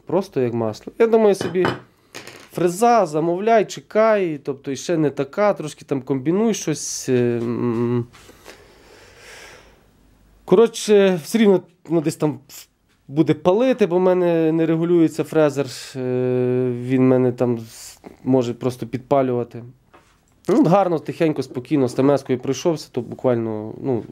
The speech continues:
дуже гарно ріжеться, зачухається, зашліфується, все буде окей. Ну і ефект ручної роботи, звичайно. Е, так, по цьому радіусу. Там ще питали,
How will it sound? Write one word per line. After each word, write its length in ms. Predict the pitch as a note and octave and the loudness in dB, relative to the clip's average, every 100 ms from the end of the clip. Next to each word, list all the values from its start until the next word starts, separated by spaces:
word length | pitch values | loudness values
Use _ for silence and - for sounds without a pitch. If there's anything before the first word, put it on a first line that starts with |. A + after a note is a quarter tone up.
| - - - - | -20 -20 -20 -20
дуже 340 | - D3+ C#3+ B2 | -8 -2 2 2
гарно 260 | A#2 A2+ | 2 0
ріжеться, 420 | C3 F3+ C#3+ C3 B2 - - - _ - | -2 -2 -4 -10 -16 -20 -20 -20 _ -2
зачухається, 1000 | B2+ B2+ G#3 D#3+ C#3+ C3+ C3 B2 A2 A2 | -2 0 0 4 4 2 0 0 0 -4
зашліфується, 680 | A#2+ - B2+ E3 D3+ C#3 | -6 -4 -2 2 2 2
все 160 | A2 B2 | -6 -4
буде 180 | A#2 A#2 | 0 0
окей. 340 | A2+ - F2 - - - - - - - - - _ | -2 -8 -10 -12 -20 -20 -20 -20 -20 -20 -20 -20 _
Ну 160 | - D4 | 4 6
і 100 | D3+ | 6
ефект 340 | C#3+ E3+ D#3 | 2 -2 -4
ручної 340 | C#3 - C#3+ C3+ | -10 -2 2 2
роботи, 440 | C3 C3 C3 A#2 - A#2+ | 2 0 -2 -6 -10 -14
звичайно. 540 | G#2 G#2 A2+ G#2 G#2+ - _ - - - - - _ _ _ _ _ | -12 -10 -8 -8 -10 -18 _ -20 -20 -20 -20 -20 _ _ _ _ _
Е, 1040 | B2 B2 C3 C3 C3 C3 C3 C3+ C3+ B2+ B2 _ _ _ _ | 2 4 4 4 4 4 4 4 2 0 -6 _ _ _ _
так, 280 | - C3 B2 _ | 2 2 0 _
по 120 | D3+ | -2
цьому 280 | D3+ D#3 D3 | 2 4 4
радіусу. 580 | D3 B2+ B2+ B2 - - | 4 2 -2 -4 -8 -2
Там 200 | G#3+ F#3+ | -2 0
ще 140 | G3+ | -2
питали, 560 | F#3+ F3+ F#3+ F3+ F3 | -4 0 2 2 0